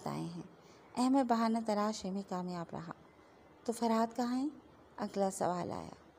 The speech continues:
उसकी बात पर दोनों ने जहांजेब को कब में नज़र आती शॉप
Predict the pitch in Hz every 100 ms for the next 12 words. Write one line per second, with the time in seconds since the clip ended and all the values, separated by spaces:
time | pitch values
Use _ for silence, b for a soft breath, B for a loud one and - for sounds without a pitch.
0 | - B B - 262 - 254 262 262 285
1 | 269 240 254 254 247 220 202 214 214 226
2 | 220 214 208 202 202 202 196 190 190 202
3 | 175 190 - 160